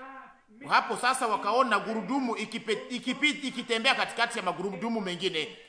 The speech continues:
na Mungu akajitayarisha kuweza kutenda, ni kusema kuweza kuamsha tena, kuweza kuleta kutoka. Akaanza kuita taifa lake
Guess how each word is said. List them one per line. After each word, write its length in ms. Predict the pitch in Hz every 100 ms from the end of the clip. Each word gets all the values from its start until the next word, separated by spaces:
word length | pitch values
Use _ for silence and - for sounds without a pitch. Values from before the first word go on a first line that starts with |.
| _
na 160 | 160 208
Mungu 220 | 269 277
akajitayarisha 400 | 233 202 226 254
kuweza 220 | 233 233
kutenda, 420 | 185 202 180 151 - -
ni 80 | 170
kusema 420 | 165 240 262 202
kuweza 380 | 180 214 254 240
kuamsha 600 | 247 196 196 214 262 202
tena, 400 | - 240 185 165
kuweza 300 | - 202 226
kuleta 340 | 180 196 214 185
kutoka. 440 | 160 180 151 139 - - -
Akaanza 380 | 185 214 247
kuita 300 | 233 233 226
taifa 300 | 208 233 214
lake 440 | 175 220 170 170